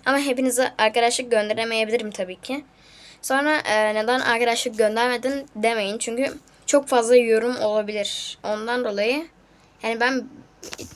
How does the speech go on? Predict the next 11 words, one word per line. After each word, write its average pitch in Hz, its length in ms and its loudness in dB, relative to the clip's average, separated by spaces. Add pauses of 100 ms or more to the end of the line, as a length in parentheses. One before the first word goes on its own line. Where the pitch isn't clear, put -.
şey 226 200 0
yapamayabilirim. 214 920 -4 (640)
Yetişemeyebilirim 208 800 0
yorumlarınıza. 185 720 -6 (1040)
Eğer 277 240 4
yetişemediğim 294 640 2
yorum 285 280 2
varsa 302 360 0
çok - 360 -4
özür 226 360 -2
dilerim. 240 540 -4